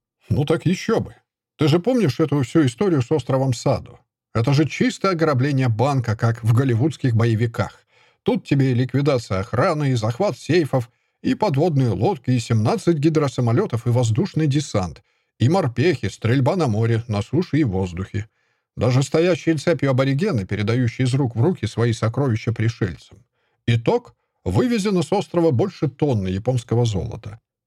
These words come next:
Порядка девяти тонн серебра, все шахты и копи затоплены, оборудование выведено из строя. И при этом,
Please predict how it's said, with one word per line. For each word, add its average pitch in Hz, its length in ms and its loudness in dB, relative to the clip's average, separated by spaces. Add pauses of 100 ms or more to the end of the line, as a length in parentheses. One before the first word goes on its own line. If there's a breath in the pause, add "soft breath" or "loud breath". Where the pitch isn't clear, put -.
Порядка 185 500 0
девяти 143 380 0
тонн 160 240 0
серебра, 107 680 0
все - 220 -4
шахты 147 420 -2
и 131 40 0
копи 170 300 -2
затоплены, 175 800 0 (400 soft breath)
оборудование 214 680 0
выведено 156 460 2
из 135 160 0
строя. 87 480 -6 (200)
И 127 120 2
при 123 180 2
этом, 180 420 -2